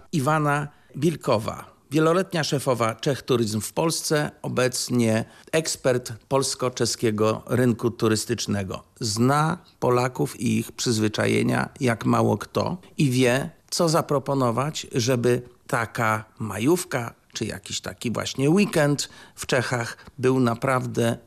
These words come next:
udany. Nie będziemy rozmawiać o Pradze, od razu uprzedzam, bo Pragę zna prawie każdy Polak. Natomiast chodzi o to, żeby pojechać w takie miejsca, żeby powiedzieć:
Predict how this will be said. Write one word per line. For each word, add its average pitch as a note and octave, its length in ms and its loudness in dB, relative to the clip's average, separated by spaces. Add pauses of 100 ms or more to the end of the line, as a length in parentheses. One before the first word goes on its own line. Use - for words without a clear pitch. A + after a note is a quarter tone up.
udany. B2 540 2 (200)
Nie F3+ 120 4
będziemy C#3 340 2
rozmawiać A2+ 480 -4
o C3 40 -6
Pradze, A2 360 -2
od A#2 120 -4
razu A#2 380 0 (400)
uprzedzam, C#3+ 640 2 (340)
bo A#2 460 2
Pragę B2 540 0
zna B2 360 -6 (240)
prawie E2+ 280 -8
każdy A#2+ 360 -4
Polak. C3 600 -4 (320)
Natomiast A#2 460 0
chodzi A#2 280 0
o A#2 120 0
to, A#2+ 180 0
żeby A2+ 280 0
pojechać A2 720 -2 (300)
w - 120 -14
takie F#3 360 0
miejsca, D#3 600 0 (140)
żeby B2 260 0
powiedzieć: A2 720 -2